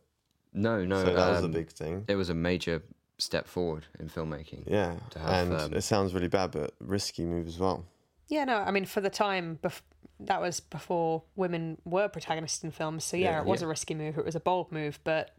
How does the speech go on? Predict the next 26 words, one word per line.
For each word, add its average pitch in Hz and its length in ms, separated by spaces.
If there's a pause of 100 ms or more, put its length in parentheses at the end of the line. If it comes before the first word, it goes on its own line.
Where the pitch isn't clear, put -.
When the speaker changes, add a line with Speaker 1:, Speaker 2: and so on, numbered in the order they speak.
(240)
Speaker 3:
it 175 120
was 151 80
done 160 180
for 160 80
the 156 80
right 151 160
reasons 156 480
and 151 100
it 143 100
worked - 420 (140)
Speaker 2:
Yeah. 107 80
Speaker 3:
beautifully. 127 420 (800)
Speaker 1:
And 98 320 (180)
having 92 340
her 82 340 (600)
become 98 360
the 85 100
authority 90 440
figure 76 260
as 73 120
well 80 300 (160)
as 82 220
the 78 100
film 80 220
progresses, 78 760 (140)
um, 73 380